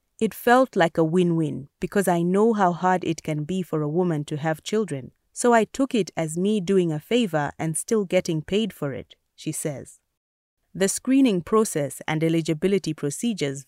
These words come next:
vary from one clinic to another.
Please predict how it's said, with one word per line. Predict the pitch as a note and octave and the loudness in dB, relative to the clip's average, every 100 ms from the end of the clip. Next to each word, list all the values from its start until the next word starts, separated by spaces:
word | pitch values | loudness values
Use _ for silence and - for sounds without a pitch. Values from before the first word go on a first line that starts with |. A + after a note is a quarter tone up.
| _ | _
vary | D#3+ F#3 A3 G3 D3 | -2 2 4 2 -2
from | - D#3+ D#3 | -4 -4 0
one | F3+ F3+ | 0 -2
clinic | - F3+ D#3+ - | -4 -4 -4 -6
to | - | -8
another. | D3+ D#3+ F#3 C3+ - | -4 -2 -2 -4 -12